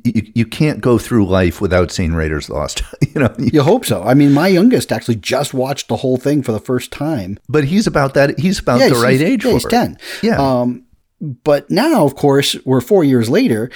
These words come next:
Speaker 2: and your oldest is fourteen.
Speaker 1: Yes, we have teenagers now, and so it's a whole different scene.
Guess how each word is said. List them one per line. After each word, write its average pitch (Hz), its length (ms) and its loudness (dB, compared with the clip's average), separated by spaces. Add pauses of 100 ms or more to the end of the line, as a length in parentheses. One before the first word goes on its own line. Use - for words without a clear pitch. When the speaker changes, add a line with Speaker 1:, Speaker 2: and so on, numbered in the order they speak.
(220)
Speaker 2:
and 131 80 2
your 131 140 2
oldest 202 360 2
is 117 140 -2
fourteen. 156 1300 -2
Speaker 1:
Yes, 98 380 0
we 92 140 0
have 87 220 -2
teenagers 101 760 0
now, 73 240 -6
and 71 100 -12
so 90 140 -4
it's 80 100 -6
a 76 60 -4
whole 98 520 2
different 90 540 -4 (500)
scene. 110 540 0